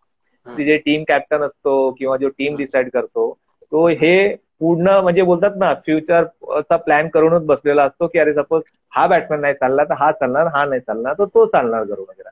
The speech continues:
Speaker 1: हो, हो.
Speaker 2: तर हे गरजेचंच आहे की तुम्हाला आपली team pack करावंच लागेल, कारण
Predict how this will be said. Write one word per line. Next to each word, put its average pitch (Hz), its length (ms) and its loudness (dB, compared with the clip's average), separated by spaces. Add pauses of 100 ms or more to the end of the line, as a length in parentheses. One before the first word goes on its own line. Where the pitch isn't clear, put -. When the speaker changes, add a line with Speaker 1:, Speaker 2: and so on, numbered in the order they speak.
Speaker 1:
हो, 123 160 -10
हो. - 220 -14
Speaker 2:
तर 170 120 2 (360)
हे 165 140 0
गरजेचंच 175 600 2
आहे 220 100 2
की 196 440 0
तुम्हाला 151 360 -2
आपली 175 420 2
team 170 320 -4
pack 147 220 -2
करावंच 127 360 2
लागेल, 104 240 -6
कारण 123 280 -4